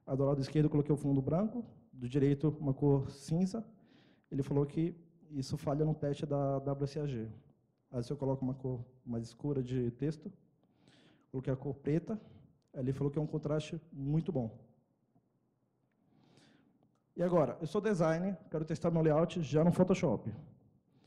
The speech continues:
Bom, no Photoshop tem uma opção, é, aqui em View, Proof Setup, Color Blindness,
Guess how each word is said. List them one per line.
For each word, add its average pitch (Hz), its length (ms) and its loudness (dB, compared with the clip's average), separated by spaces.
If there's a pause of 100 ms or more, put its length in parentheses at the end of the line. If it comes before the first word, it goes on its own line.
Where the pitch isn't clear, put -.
(520)
Bom, 117 560 0
no - 80 -14
Photoshop 180 580 -2
tem 156 160 0
uma 139 60 0
opção, 156 520 -2 (1600)
é, 131 160 2
aqui 131 200 0
em 156 180 6
View, 180 320 4 (480)
Proof 180 240 4
Setup, 175 500 -2 (1400)
Color 156 280 4
Blindness, 110 840 -2